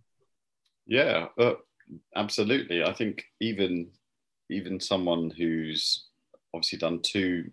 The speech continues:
scientific degrees where we've had to learn how to critically appraise things, and by critically appraise, for people that don't know what that means, I mean, look at studies or look at evidence and,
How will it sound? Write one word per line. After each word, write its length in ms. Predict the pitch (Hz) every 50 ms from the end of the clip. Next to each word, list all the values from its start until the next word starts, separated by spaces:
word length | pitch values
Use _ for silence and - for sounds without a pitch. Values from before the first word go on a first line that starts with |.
| _ _ -
scientific 640 | - - 92 90 85 85 82 - - - 85 - -
degrees 500 | - 73 73 92 90 90 82 71 - -
where 140 | 73 73
we've 180 | 73 78 76 -
had 220 | - 87 80 -
to 240 | - - 73 73 - - _ - - - _ _ -
learn 340 | 82 87 92 92 92 90 85
how 160 | 85 82 76
to 160 | - - 87
critically 560 | - - 98 98 - - - - - 90 85
appraise 480 | 92 - - - 92 90 90 87 85 -
things, 300 | - 78 - - 73 76
and 160 | 76 - -
by 280 | 87 87 82 78 78 - - _ _ _ _ _ - - -
critically 520 | - - 98 - - - - - 90 85 80
appraise, 580 | - - - 95 90 85 85 82 80 - -
for 140 | - - 82
people 280 | - - 92 85 - 71
that 100 | - -
don't 120 | 87 71
know 80 | 64 73
what 140 | 80 71
that 160 | - 64 65 82
means, 400 | 87 87 85 82 69 - - - _ -
I 40 | -
mean, 240 | 85 85 85 82 85
look 260 | 85 98 101 - -
at 200 | 90 69 - - - _ _ _ _ _ _ _ - - _ _ -
studies 640 | - - - - 98 95 87 95 87 85 82 -
or 120 | - 78 78
look 240 | 80 90 - - -
at 140 | - - -
evidence 640 | 85 85 78 85 87 87 80 76 - - - - -
and, 280 | 80 80 80 80 73